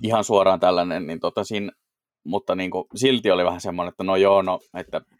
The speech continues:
onko sillä nyt oikeasti mitään väliä, että jos sä oot tunnin siinä parkkiksella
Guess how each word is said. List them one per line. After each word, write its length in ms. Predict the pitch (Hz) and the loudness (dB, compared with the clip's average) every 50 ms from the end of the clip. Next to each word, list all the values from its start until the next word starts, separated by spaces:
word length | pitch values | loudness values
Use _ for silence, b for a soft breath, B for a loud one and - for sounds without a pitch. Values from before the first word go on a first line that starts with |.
| _ _ _ - | _ _ _ -10
onko 260 | - 92 90 95 95 | -8 -6 -4 -2 -2
sillä 200 | 101 98 95 95 | 0 0 0 0
nyt 120 | 95 95 - - - | -2 -4 -8 -4 -2
oikeasti 380 | 95 107 98 95 95 - - | -2 0 0 -2 -4 -6 -6
mitään 340 | 87 92 92 - 92 90 90 | -10 -6 0 2 4 4 4
väliä, 320 | 98 98 98 90 85 85 | 4 4 2 2 0 -2
että 160 | - - - 78 | -4 -6 -8 -12
jos 120 | 87 - | -12 -12
sä 80 | - - _ _ _ _ _ | -14 -20 _ _ _ _ _
oot 180 | - 87 87 - _ _ _ _ | -4 -4 -4 -4 _ _ _ _
tunnin 340 | - 110 104 98 95 92 90 | 2 2 2 2 0 -4 -4
siinä 160 | 95 90 85 | -6 -4 -2
parkkiksella 640 | - 90 95 95 - - - - - 87 90 87 | 0 0 0 0 -2 -6 -8 -6 -4 -2 -2 -2